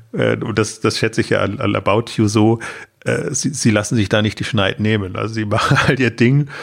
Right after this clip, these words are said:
und, und, und, und gehen da voran und kommen dann auch irgendwann in diese Größenordnungen und das ist jetzt gerade ja so ein spannender Fall bei, bei, bei denen auch,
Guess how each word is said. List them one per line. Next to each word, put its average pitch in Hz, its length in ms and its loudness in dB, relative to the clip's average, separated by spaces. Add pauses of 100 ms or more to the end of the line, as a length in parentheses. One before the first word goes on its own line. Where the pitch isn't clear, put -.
(280)
und, 110 340 2
und, 110 200 -2
und, 117 160 -4
und 117 160 -4
gehen 113 180 2
da 113 80 4
voran 107 480 0
und 120 340 -2 (440)
kommen - 240 0
dann 110 120 0
auch 98 160 -4
irgendwann 107 340 0
in 107 100 0
diese 104 180 0
Größenordnungen 107 880 2
und - 280 -4
das - 120 -6
ist 113 60 -6
jetzt 104 180 0
gerade 101 200 0
ja 95 80 4
so 104 80 0
ein 101 100 2
spannender 98 380 -2
Fall 110 240 0
bei, 110 100 0
bei, 104 180 -4
bei 98 140 -2
denen 107 300 2
auch, 104 280 0